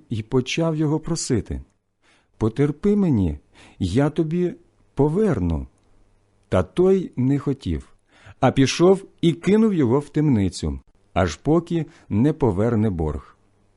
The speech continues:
Як же побачили товариші його, що сталося, засмутились вельми, пішли до свого пана і розповіли йому про все сподіяне. Тоді його пан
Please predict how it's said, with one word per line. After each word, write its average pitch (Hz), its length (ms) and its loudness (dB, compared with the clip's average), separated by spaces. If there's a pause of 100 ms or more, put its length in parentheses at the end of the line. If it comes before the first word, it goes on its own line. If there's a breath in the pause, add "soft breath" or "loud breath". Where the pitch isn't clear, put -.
(360)
Як 107 260 -2
же 117 100 -2
побачили 127 640 0
товариші 131 560 -2
його, 170 320 0 (220 loud breath)
що - 320 0
сталося, 156 720 -2 (420 soft breath)
засмутились 123 920 0
вельми, 87 500 -2 (460)
пішли 147 360 2
до 110 120 0
свого 92 340 -2
пана 170 460 -2 (280 loud breath)
і 95 120 0
розповіли 190 640 2
йому 143 260 2
про 90 200 -2
все 143 440 -2 (100)
сподіяне. 82 880 -4 (680)
Тоді 101 260 -2
його 98 260 0
пан 147 340 0